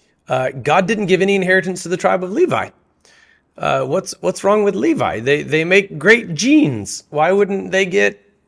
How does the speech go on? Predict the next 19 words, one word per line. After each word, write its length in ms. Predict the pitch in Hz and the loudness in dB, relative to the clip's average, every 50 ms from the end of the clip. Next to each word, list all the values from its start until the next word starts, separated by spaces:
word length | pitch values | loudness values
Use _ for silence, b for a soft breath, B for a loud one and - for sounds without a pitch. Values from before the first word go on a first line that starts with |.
| _ | _
you 100 | - 170 | -8 -4
know, 260 | 175 190 202 214 208 | -2 -2 0 0 0
a 140 | 202 180 - | 0 0 -2
piece 280 | - - 196 202 196 214 | -4 -4 -6 -6 -6 -4
of 40 | 190 | -4
the 60 | 208 | -2
promised 340 | - 220 294 320 277 156 131 | -2 -2 -2 -2 -2 -2 -2
land 140 | 131 123 | -4 -6
like 140 | 120 123 123 | -6 -6 -4
everybody 340 | 151 156 160 165 180 180 220 | -4 -4 0 0 0 2 2
else? 260 | 277 - - - - b b b b b b b b b | 0 0 -2 -6 -12 b b b b b b b b b
It's 100 | b - | b -10
because 360 | - 165 147 143 147 131 147 147 | -8 0 2 2 2 2 0 0
they 180 | - 165 190 | 2 6 6
had 100 | 208 208 | 6 6
inherited 920 | 175 170 147 120 151 156 156 156 147 - 151 139 131 131 131 123 123 127 | 6 2 0 0 2 2 2 2 2 2 0 0 0 0 0 -2 -4 -8
the 100 | 127 127 | -8 -8
priestly 480 | 120 - - 190 190 180 - 143 135 131 | -8 -4 -4 -2 -2 -2 -4 -4 -4 -2
mantle 600 | 127 120 113 107 107 - 123 110 107 110 123 | -2 -6 -8 -10 -10 -10 -10 -12 -12 -14 -16